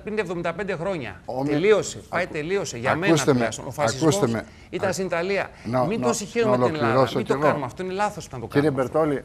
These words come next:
Speaker 2: μόνο να ολοκληρώσω. Εμένα, δημοσιογραφικά,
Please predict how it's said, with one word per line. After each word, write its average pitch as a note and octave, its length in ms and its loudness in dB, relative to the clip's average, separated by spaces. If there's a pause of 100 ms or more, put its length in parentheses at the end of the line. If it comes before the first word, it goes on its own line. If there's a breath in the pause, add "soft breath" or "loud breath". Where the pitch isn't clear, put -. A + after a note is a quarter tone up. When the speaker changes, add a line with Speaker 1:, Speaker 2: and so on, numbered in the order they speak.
(160)
Speaker 2:
μόνο F#3+ 200 0
να D#3+ 60 0
ολοκληρώσω. A2+ 580 -4 (380 soft breath)
Εμένα, C3 640 0 (840 soft breath)
δημοσιογραφικά, B2 1080 -2